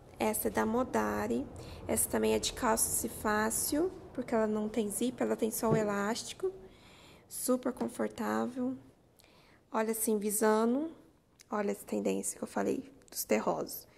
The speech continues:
Esse aqui já é uma cor mais marrom. Também aqui com a tendência do elástico. O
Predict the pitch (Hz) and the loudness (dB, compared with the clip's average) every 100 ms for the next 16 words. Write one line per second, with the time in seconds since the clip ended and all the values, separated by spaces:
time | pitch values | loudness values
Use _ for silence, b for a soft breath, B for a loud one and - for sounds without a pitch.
0 | b b b 226 - - 208 214 208 202 | b b b -6 -6 -2 0 2 2 2
1 | 196 - 202 214 202 208 - 208 202 202 | 0 4 4 4 2 0 0 -2 0 0
2 | 196 214 302 B B B - - 220 214 | 2 2 -2 B B B -6 2 4 6
3 | 202 208 240 - - 208 220 208 202 - | 6 6 2 -2 -2 0 2 4 2 2
4 | 214 214 196 185 190 208 - - | 4 4 4 4 2 0 -4 -6